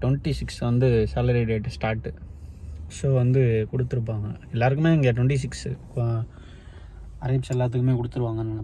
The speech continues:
போட்டுருவாங்க. So வந்து அவங்களும் இவங்களுக்கும் அப்படியே கொடுத்துருவாங்க. நமக்கு வந்து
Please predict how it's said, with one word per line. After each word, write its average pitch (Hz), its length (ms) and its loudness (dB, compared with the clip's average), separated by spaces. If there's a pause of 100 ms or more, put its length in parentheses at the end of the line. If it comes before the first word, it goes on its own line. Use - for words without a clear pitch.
போட்டுருவாங்க. 113 540 -4
So - 240 -6
வந்து 117 200 -4
அவங்களும் 120 640 -2
இவங்களுக்கும் 117 400 -4
அப்படியே 110 280 -6
கொடுத்துருவாங்க. 104 600 -10 (480)
நமக்கு 127 460 -2
வந்து 127 600 2